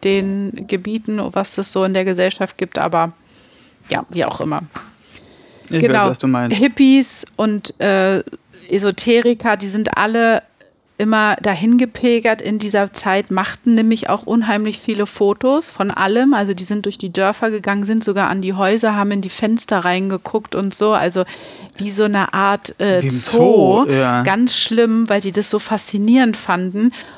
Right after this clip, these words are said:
Speaker 1: Und die Hopis haben dann halt auch gesagt, „Nee, also das, das, das reicht jetzt, das kann, das, das kann nicht sein, das ist uns, ähm, zu viel.“ Auch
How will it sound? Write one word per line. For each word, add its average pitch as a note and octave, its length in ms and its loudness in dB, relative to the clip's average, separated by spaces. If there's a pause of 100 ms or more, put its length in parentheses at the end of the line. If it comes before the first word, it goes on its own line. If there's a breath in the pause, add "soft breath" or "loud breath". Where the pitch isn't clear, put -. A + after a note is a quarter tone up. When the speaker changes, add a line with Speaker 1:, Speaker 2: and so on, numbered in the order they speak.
Speaker 1:
Und F#3 160 -4
die F#3+ 80 0
Hopis G3 440 -4
haben F#3 180 0
dann F3+ 240 -2
halt E3+ 260 -2
auch E3 220 -4
gesagt, E3 400 -4
„Nee, D#3 280 -4
also C#3+ 360 -6 (220)
das, - 360 -12 (100)
das, - 280 -10
das - 300 -8
reicht E3 340 -2
jetzt, - 240 -6
das D3+ 120 -8
kann, E3 460 -6
das, - 300 -6
das - 180 -8
kann - 200 -6
nicht E3+ 180 -6
sein, D#3 280 -4
das - 200 -8
ist - 200 -8
uns, E3 400 -6
ähm, D#3+ 300 -4
zu - 160 -6
viel.“ A3 460 0 (360 loud breath)
Auch F#3+ 360 0